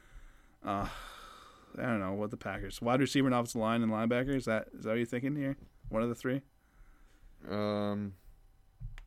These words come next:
Speaker 1: Uh, what,
Speaker 2: yeah,
Speaker 1: what?
Speaker 2: I guess.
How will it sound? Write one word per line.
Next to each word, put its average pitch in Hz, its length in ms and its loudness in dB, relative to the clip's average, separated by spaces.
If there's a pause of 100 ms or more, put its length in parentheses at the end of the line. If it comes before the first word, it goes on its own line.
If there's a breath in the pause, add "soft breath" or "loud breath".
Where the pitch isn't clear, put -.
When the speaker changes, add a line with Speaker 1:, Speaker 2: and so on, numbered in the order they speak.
(3000 soft breath)
Speaker 1:
Uh, 139 220 8
what, 147 180 12
Speaker 2:
yeah, 226 60 12
Speaker 1:
what? 226 100 8
Speaker 2:
I - 20 0
guess. 104 380 0